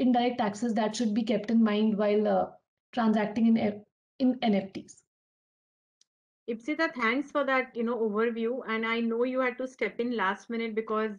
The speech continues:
Speaker 2: uh, Mayappan, who's our colleague who was supposed to be on this panel, unfortunately had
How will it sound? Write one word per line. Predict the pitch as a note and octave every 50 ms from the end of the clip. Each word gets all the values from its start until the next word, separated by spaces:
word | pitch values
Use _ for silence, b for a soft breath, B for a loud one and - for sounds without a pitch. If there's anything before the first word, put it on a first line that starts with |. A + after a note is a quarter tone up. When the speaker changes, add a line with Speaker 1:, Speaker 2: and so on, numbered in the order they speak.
| - -
Speaker 2:
uh, | F3 F#3 F#3 F#3 F#3 D#3 - - _ -
Mayappan, | G3+ G#3 G3+ G#3 G#3+ G#3+ G#3+ - A#3 A#3
who's | A#3 A#3 A3 G#3+ G#3 G#3+
our | G#3 G3+ G3+ G#3 G#3 G3+ - _ -
colleague | G#3+ G3 F#3+ G3 G#3 G#3 F#3+
who | G#3 G#3
was | G3+ G3+ G#3 G#3
supposed | - A3+ G#3+ - G3+ G3+ G3+ -
to | A#3
be | G#3+ A3 G#3+
on | G#3 G3+ G3+
this | G3+ G#3+ G#3+ - -
panel, | G3 F#3 F#3 G3 G3+ G3+
unfortunately | G3 G3 F#3+ - F#3+ F3+ F#3 - G3+ G#3 G3 G3 G3+ G3+ G#3 G#3 G#3+ _ _ _ _ _ _ _ _ _ _ -
had | G#3 F#3+ F#3+